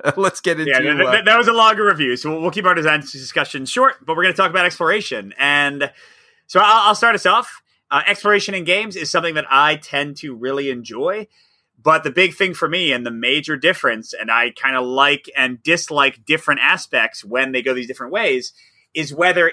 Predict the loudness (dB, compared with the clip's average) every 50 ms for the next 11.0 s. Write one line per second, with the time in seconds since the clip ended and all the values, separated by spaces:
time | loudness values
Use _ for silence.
0 | 0 0 0 0 0 -2 -4 -2 0 2 4 4 2 2 2 2 4 4 4 2
1 | 0 -2 0 2 4 4 4 2 2 -2 -2 0 0 2 2 0 -2 -2 -4 -6
2 | -4 -4 -4 -4 -4 -4 0 0 2 2 2 0 -4 0 0 2 2 4 2 2
3 | 2 2 0 -2 -2 -4 -6 -4 -4 -6 -6 -4 -4 -2 -2 -2 -4 -6 -8 -10
4 | -10 -6 -4 -2 -2 -2 -2 -6 -10 -12 -14 -14 -14 _ _ _ _ _ _ _
5 | _ _ _ _ 0 0 0 0 0 0 0 0 0 2 4 4 4 2 2 2
6 | 2 2 2 2 0 0 0 2 2 2 2 2 2 0 0 -2 -2 0 0 0
7 | 0 0 -4 -4 -4 -4 -4 -4 -6 -6 -6 -10 -6 -4 -4 -4 -4 -6 -8 -10
8 | -12 -4 -2 0 2 4 4 4 2 2 0 -2 -4 -6 -8 -6 -2 0 0 0
9 | -2 -4 -4 -4 -2 -2 -4 -4 -4 -6 -4 -4 -6 -6 -8 -8 -14 -10 -6 -2
10 | -2 0 0 -2 -4 -4 -6 -8 -10 -10 -4 0 2 2 2 2 0 -2 -4 -8